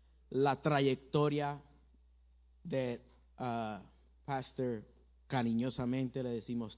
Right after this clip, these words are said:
Tim, y su esposa Cindy. We know that this is not easy, but with the help of God, we can go through it. With the help of God, con la ayuda de Dios, podemos llegar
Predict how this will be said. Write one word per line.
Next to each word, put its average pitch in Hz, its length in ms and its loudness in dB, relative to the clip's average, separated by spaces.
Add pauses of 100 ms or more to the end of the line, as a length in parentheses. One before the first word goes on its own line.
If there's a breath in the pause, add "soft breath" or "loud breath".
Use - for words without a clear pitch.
Tim, 143 300 0 (1300)
y 110 100 -14
su 117 80 -6
esposa 123 560 -2 (800 soft breath)
Cindy. 139 400 2 (1300)
We 143 140 2
know 151 260 4
that 135 260 4 (540)
this 151 300 0
is 139 280 -2
not 143 360 0 (720)
easy, 185 560 4 (340)
but 135 340 0
with 139 200 0
the 131 120 0
help 151 320 2
of 143 260 0
God, 147 340 4 (520)
we 131 220 0
can 120 220 -2
go 110 260 2 (160)
through 120 240 2
it. 87 160 -8 (920)
With 123 160 -4
the 123 120 -2
help 151 300 6
of 139 200 10
God, 151 320 8
con 143 140 2
la 139 60 8
ayuda 160 360 10
de 147 160 4
Dios, 151 300 6
podemos 143 500 4
llegar 143 420 6